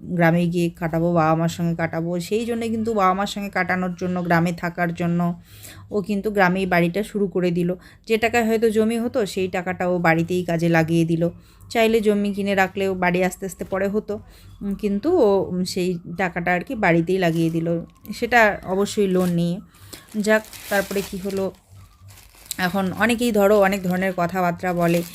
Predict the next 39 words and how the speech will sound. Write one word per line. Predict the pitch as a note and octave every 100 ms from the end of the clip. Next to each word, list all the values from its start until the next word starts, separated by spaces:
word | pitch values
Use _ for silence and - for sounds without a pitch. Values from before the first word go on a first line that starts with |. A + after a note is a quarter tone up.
| - - -
আহ, | F3
তো | F#3
সেখান | - G#3 G#3+
থেকে | G3+ G#3
শুনে, | G3+ F#3+ G3
উম, | F#3+ F3+
মানে | F3+ F3+ F3 - -
আমরাও | - G#3+ A#3
ভাবি | G#3+ F#3 F3
যে | F3+ F#3 F3+
সত্যি | F3+ A3+ B3
কি | A3+
তাহলে | A3 G#3
ভুল | F#3+ F3 G#3
হলো | F#3+ F#3
আমাদের | F3+ E3+ F3 F3+
গ্রামে | E3+ E3 F3
বাড়ি | E3+ D#3+
করা, | E3+ E3 E3
শ্বশুরবাড়িতে | D#3+ - E3+ E3 E3
বাড়ি | E3 E3 E3
করা, | E3 E3+ E3 E3 - - - -
তাহলে | F3+ E3+ F3
কি | F3+
নিজের | F3 E3+ E3+
টাকায় | E3+ E3+
কোনো | E3+ F3
জমি | F3 E3+ E3+ F3
কিনে | E3+ E3+
সেখানেই, | E3 F3 E3+ E3 E3+ E3+
উম, | D#3+ E3 E3+ E3
মানে | E3+ E3+
টাউনে | F3 E3+ E3+ E3
আর |
কি | D#3+ E3+
বাড়ি | D#3+ D#3+
করা | D#3+ E3+
ঠিক | E3 E3+
ছিল, | - F3 E3